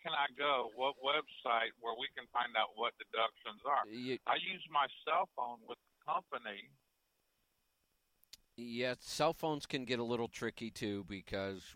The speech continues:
Speaker 2: we've gotta figure out percentages of personal use and, and true job-related use. Um, clothes are not deductible unless they're true uniforms.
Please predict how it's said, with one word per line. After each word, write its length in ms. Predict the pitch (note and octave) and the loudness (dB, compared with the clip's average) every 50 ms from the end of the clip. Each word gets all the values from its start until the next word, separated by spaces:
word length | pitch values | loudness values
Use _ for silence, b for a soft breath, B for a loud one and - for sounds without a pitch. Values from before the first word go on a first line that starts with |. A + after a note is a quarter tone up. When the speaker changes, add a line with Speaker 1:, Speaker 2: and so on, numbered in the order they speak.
| F2+ F2 | -14 -12
Speaker 2:
we've 180 | G#2 G2+ F2 | -12 -12 -8
gotta 440 | - A2 A2 G#2+ G#2 G#2+ G#2+ G#2 F#2+ - - | -2 0 2 2 2 2 0 0 -2 -4 -6
figure 320 | - A2 G2 F#2 G#2+ G#2+ | -6 -6 -4 -2 -2 0
out 160 | G#2 G#2 G#2+ - - | 2 0 0 -2 -8
percentages 840 | - - G#2 - - - A#2 G#2+ G#2+ A2 G#2 F2+ F2+ G#2 G#2 F#2 - | -10 -10 -8 -6 -4 -4 -2 -2 -2 -4 -6 -4 -4 -6 -4 -4 -4
of 160 | G2+ F2 - - | -6 -6 -8 -10
personal 560 | - A2 G#2+ G2+ - - A2+ G2+ G2+ G2 G2 | -6 -6 -4 -4 -4 -6 -6 -4 -4 -6 -6
use 440 | G2 G2 G2 F#2+ G2 F#2+ - - - | -6 -6 -6 -6 -6 -8 -8 -6 -6
and, 280 | G#2 F#2+ F#2+ F#2+ F#2 | -6 -6 -6 -10 -12
and 260 | D2 G2+ G2+ G2 F#2 | -10 -8 -8 -8 -10
true 720 | - - - - A2+ A2 G#2+ G#2 G#2 G2+ G2+ G2+ G2 F#2 - b b b b b b b b | -12 -12 -10 -6 -4 -2 -2 -2 -2 -2 -4 -4 -6 -8 -10 b b b b b b b b
job-related 1040 | F2 F#2+ A2 G#2+ G#2+ A2 G2+ F2 F#2 G2+ G2+ F#2+ F#2+ G#2 G2+ G2 F#2 G2 G2 F2+ E2 D2+ _ _ _ - | -4 0 2 4 4 2 2 -2 -4 -6 -4 -4 -2 -4 -4 -2 -4 -4 -6 -6 -8 -16 _ _ _ -18
use. 600 | F#2 E2+ G2 G2+ G2 F#2+ F#2+ F#2 - - - - b b b b b b b b - | -12 -6 -6 -4 -4 -4 -6 -6 -8 -8 -8 -10 b b b b b b b b -6
Um, 540 | G#2+ A2 G#2 G#2 G#2 G2+ G2+ G#2 G#2 G2+ - _ _ - A#3 - - - - - | -2 0 2 4 4 2 2 0 -4 -14 -16 _ _ -20 -20 -20 -20 -18 -12 -8
clothes 720 | - - - - D#3+ E3+ E3+ F3 F3 E3+ E3 D#3+ C#3+ - C#3+ - | -8 -6 -4 2 4 4 6 6 4 2 0 -2 -4 -6 -4 2
are 140 | - B2 A#2 | 2 2 4
not 280 | A#2 A#2+ B2 C3 - - | 4 2 0 -2 -2 -2
deductible 680 | - B2 G#2+ F2+ A#2 A#2 - - A#2+ A2 A#2 A2+ A2+ | -4 -4 0 2 0 0 0 -2 -6 -4 0 2 2
unless 340 | A2+ A2 A2 A2+ A2+ - - | 2 2 0 0 0 -2 -2
they're 180 | - - G#2 G2 | -4 -4 -4 -4
true 260 | - - - C3 B2 | -4 -8 -6 -6 -4
uniforms. 1120 | A2+ G2+ G#2 A2 A2+ A2+ G#2+ G2 - - - E2 D2 D#2+ D2+ D#2 F#2 A2 C3 - - - | -4 -4 -4 -2 -2 -2 -4 -6 -8 -8 -12 -12 -10 -10 -10 -10 -10 -10 -10 -10 -12 -14